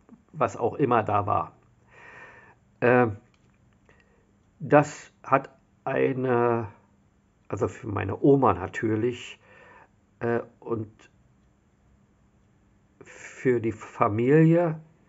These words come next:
natürlich ein, ein traumatisches Erlebnis.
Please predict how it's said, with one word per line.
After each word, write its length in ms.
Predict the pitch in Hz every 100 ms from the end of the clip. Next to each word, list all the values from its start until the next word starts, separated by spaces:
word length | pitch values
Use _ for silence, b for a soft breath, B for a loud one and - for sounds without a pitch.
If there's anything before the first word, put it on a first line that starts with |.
| b b b b b _ -
natürlich 540 | 120 - 143 131 -
ein, 540 | 135 123 123 123 123 - _ _ _ 135 120 95 _ 135 123 110 98 b b _ -
ein 220 | 120 120
traumatisches 800 | - 117 117 120 135 165 - -
Erlebnis. 540 | 127 117 107 107 101